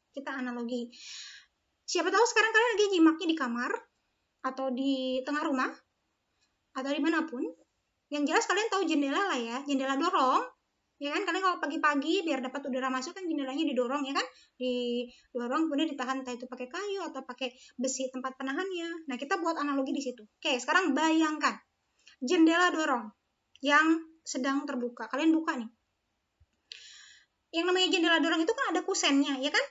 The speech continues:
Yang didorong itu kusen, ya nggak? Eh, kusen apa? Jendelanya. Kusennya kan ininya kan? Kusennya itu tem-, yang diamnya itu kan jendelanya. Frame-nya jendela itu kan si kusennya, ya toh? Kusennya, kemudian ada jendela dorong.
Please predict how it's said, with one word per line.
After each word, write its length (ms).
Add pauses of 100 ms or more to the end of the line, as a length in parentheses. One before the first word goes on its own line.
Yang 180
didorong 300
itu 80
kusen, 320
ya 160
nggak? 140 (760)
Eh, 80
kusen 480
apa? 240
Jendelanya. 640 (220)
Kusennya 420
kan 160
ininya 300
kan? 140 (440)
Kusennya 460
itu 160
tem-, 320
yang 240
diamnya 400
itu 100
kan 140
jendelanya. 580 (240)
Frame-nya 480
jendela 320
itu 160
kan 160
si 80
kusennya, 640
ya 80
toh? 160 (480)
Kusennya, 640
kemudian 320
ada 80
jendela 400
dorong. 320